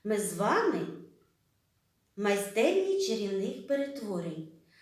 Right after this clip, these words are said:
А тут дуже багато цікавого матеріалу, з якого можна зробити веселий автобус.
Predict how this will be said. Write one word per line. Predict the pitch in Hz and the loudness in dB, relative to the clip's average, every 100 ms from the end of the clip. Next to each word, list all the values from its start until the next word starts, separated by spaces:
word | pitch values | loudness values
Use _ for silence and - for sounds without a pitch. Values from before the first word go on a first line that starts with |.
| - - | -20 0
А | 220 220 - | 4 4 2
тут | 269 220 180 | -4 -4 0
дуже | 269 415 - 294 | 2 4 4 0
багато | 220 214 233 403 - 190 165 175 - - _ - | 0 0 2 0 0 -4 -6 -8 -16 -20 _ -12
цікавого | - 220 - 202 226 427 - 233 175 170 165 - 185 | -6 -6 -4 2 6 6 6 2 0 -2 -6 -10 -4
матеріалу, | 285 381 392 403 370 175 165 165 156 - - - - | -2 0 2 4 4 2 0 -2 -8 -14 -20 -20 -12
з | 180 | -4
якого | 233 240 247 247 214 196 196 | 0 0 2 4 4 4 4
можна | 311 440 247 185 165 170 - | 4 4 2 0 -2 -6 -10
зробити | - 190 185 196 - 403 | -6 -2 -2 -2 -2 -2
веселий | 302 175 170 190 220 311 | 0 -2 -2 -2 -2 0
автобус. | 330 320 226 185 185 185 - - | -2 -2 -6 -6 -6 -8 -10 -14